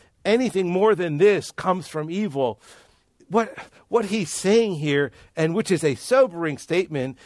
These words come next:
is that it's evil when we're untruthful. And it's an evil that comes from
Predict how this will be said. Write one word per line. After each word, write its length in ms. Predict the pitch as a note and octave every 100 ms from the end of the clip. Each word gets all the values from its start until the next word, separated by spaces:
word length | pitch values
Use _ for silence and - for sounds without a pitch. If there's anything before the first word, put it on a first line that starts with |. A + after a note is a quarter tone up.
| -
is 100 | E3
that 140 | G#3
it's 200 | G3 -
evil 480 | - C4 C4 F#3 G#3+
when 220 | G#3 G#3
we're 160 | F3+ G3
untruthful. 920 | F#3 G#3+ - A#3 B3+ - F#3 F3 G#2+ - - - - - _ _ _ _ _ _ _ _ _ _ _ _ _ - _ _ _ _ _ _ _ _ _ _
And 140 | G3
it's 180 | G3+ -
an 120 | F#3+
evil 360 | G#3+ C4+ A3+ G3
that 160 | G#3 -
comes 320 | G3 A3+ E3+
from 320 | - G3+ F3